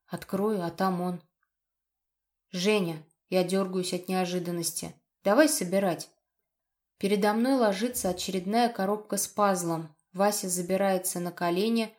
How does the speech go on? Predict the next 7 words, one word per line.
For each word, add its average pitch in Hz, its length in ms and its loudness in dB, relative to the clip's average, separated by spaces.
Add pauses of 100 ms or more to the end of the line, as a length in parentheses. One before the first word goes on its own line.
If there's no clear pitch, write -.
(260)
высыпает 247 560 0
кусочки 220 640 -2
и 190 100 -2
каждый 190 480 0
переворачивает 185 920 0
рисунком 185 560 -4
вверх. 175 420 -4